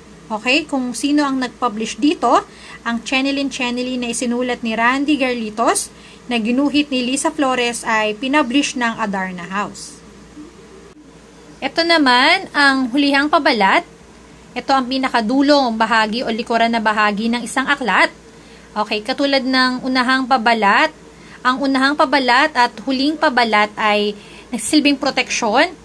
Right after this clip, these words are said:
sa isang aklat at dito din natin kakikitaan ang iba't ibang impormasyon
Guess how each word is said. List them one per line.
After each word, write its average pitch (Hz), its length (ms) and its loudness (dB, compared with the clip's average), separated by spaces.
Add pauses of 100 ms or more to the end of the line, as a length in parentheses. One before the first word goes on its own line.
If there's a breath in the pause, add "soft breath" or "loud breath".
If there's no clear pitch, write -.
(340 loud breath)
sa - 80 -6
isang 254 320 -2
aklat 254 560 2
at 247 160 0
dito 277 240 -4
din 285 160 0
natin 254 240 0
kakikitaan 233 880 -2
ang 226 80 -6
iba't 233 240 -6
ibang 254 180 -4
impormasyon 262 720 -2